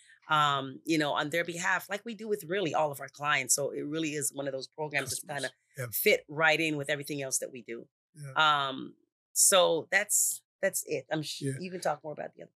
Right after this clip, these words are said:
Speaker 2: Yeah, I,
Speaker 1: programs.
Speaker 2: I don't, I don't wanna go and, and bore people with, with
Speaker 1: Right.
Speaker 2: programs. Uh, I, I wanna kinda set up our next show, but I, the one thing I do wanna talk about that is new to us is, uh, Grace Mar now has a state certified apprenticeship program,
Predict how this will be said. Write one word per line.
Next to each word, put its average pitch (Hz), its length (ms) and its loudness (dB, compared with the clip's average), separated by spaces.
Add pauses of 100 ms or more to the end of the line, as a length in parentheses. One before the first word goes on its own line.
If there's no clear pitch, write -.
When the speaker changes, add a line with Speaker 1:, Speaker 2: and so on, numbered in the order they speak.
(140)
Speaker 2:
Yeah, 165 140 6
I, - 20 2
Speaker 1:
programs. - 120 0
Speaker 2:
I 196 80 2
don't, 202 220 -2
I 175 60 2
don't 180 100 2
wanna 160 160 4
go 127 280 2
and, 123 180 -6
and 120 240 -4
bore 127 180 0
people 117 240 -4
with, 110 140 -4
with 143 100 -4
Speaker 1:
Right. 170 180 6
Speaker 2:
programs. 123 680 -2
Uh, 143 40 -2
I, 123 280 0
I 135 220 -2
wanna 127 260 -4
kinda 127 340 -4
set 135 260 4
up 127 120 -8
our 123 100 2
next 127 300 -6
show, 131 260 2
but 120 160 -6
I, 131 240 2
the 131 160 -4
one 143 240 -2
thing 131 220 -2
I 123 60 -6
do 139 200 0
wanna 123 200 -2
talk 120 260 -2
about 123 340 -4 (400)
that 120 160 4
is 117 240 -2
new 127 320 2
to 123 260 0
us 120 240 0
is, 123 240 -4
uh, 117 200 -4
Grace 127 340 0
Mar 120 280 -4
now 123 280 -6
has 113 260 -8
a 117 120 -20 (100)
state - 680 2 (240)
certified 117 800 0
apprenticeship 120 640 -2
program, 117 540 -2